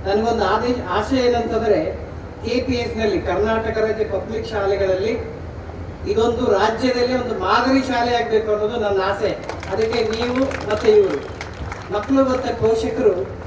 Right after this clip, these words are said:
ಇಬ್ಬರು ಕೂಡ ಸಹಕಾರ ಕೊಟ್ರೆ ಖಂಡಿತ ಒಂದು ಅದ್ಭುತವಾದಂಥ ಈ ಶಾಲೆನ ನೋಡಿ ಉಳಿದಂಥ ಸರ್ಕಾರಿ ಶಾಲೆಗಳು ಕಲಿಬೇಕು. ಹೇಗೆ ಸಮುದಾಯವನ್ನ ಪ್ರೇರೇಪಿಸ್ಬೇಕು,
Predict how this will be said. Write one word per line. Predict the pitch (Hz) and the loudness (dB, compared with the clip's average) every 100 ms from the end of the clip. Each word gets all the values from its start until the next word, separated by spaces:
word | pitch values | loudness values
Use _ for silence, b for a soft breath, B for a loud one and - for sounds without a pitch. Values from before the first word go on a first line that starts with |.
| - - - - - - | -12 -14 -14 -14 -12 -4
ಇಬ್ಬರು | 403 269 285 | 0 4 2
ಕೂಡ | 277 269 | 2 0
ಸಹಕಾರ | 254 254 233 208 240 262 240 | 0 0 0 -2 -2 0 0
ಕೊಟ್ರೆ | 240 - 214 180 - - - - - - - - - | -2 0 2 0 -2 -10 -12 -12 -12 -10 -12 -12 -4
ಖಂಡಿತ | 220 262 277 | 0 2 4
ಒಂದು | 269 247 220 | 4 4 0
ಅದ್ಭುತವಾದಂಥ | 208 240 240 233 226 214 208 | 0 -2 0 0 -2 -2 -2
ಈ | 233 247 | -2 -4
ಶಾಲೆನ | 208 208 247 262 254 | -4 -2 0 0 0
ನೋಡಿ | 220 240 220 180 - - - - - 196 | 0 4 4 4 -2 -8 -12 -12 -2 0
ಉಳಿದಂಥ | 254 254 247 | 2 0 0
ಸರ್ಕಾರಿ | 254 208 202 233 226 | -2 -4 -2 -2 -2
ಶಾಲೆಗಳು | 233 226 220 220 | -2 0 2 2
ಕಲಿಬೇಕು. | 226 262 285 202 - - - - - - - - - | 2 2 4 2 2 -6 -10 -12 -12 -12 -14 -12 -2
ಹೇಗೆ | 202 240 254 254 | 4 6 6 2
ಸಮುದಾಯವನ್ನ | 220 240 233 233 226 226 233 | 0 0 0 2 0 -2 -2
ಪ್ರೇರೇಪಿಸ್ಬೇಕು, | 226 196 208 220 214 208 202 175 175 180 | -2 2 4 4 0 -4 -4 -4 -6 -10